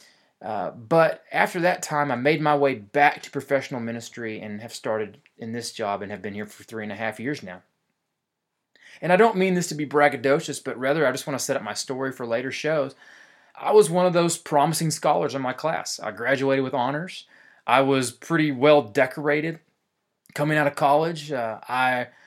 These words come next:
was hoping that I was going to be rocking a preaching job right off the bat. I had really high ambitions to be this kind of superstar minister, and, uh,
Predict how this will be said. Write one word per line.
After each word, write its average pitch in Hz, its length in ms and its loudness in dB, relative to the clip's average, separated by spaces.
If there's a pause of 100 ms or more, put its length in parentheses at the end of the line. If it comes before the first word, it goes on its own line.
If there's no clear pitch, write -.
(120)
was 123 140 -8
hoping 160 320 2
that 147 120 4
I 143 120 4
was 143 160 2
going 143 180 0
to 139 60 -2
be 135 80 0
rocking 123 440 -2
a 131 60 -4
preaching 139 380 -6
job 139 280 4
right 131 140 4
off 135 120 -2
the 120 60 -12
bat. 123 360 2
I 117 80 0
had 117 260 -4
really 135 220 -2
high 135 240 0
ambitions 123 600 -8
to 127 100 -8
be 131 400 2 (340)
this 135 300 0
kind 143 180 2
of 120 80 -2
superstar 131 1000 2
minister, 135 540 -2
and, 107 280 -6 (520)
uh, 98 240 -4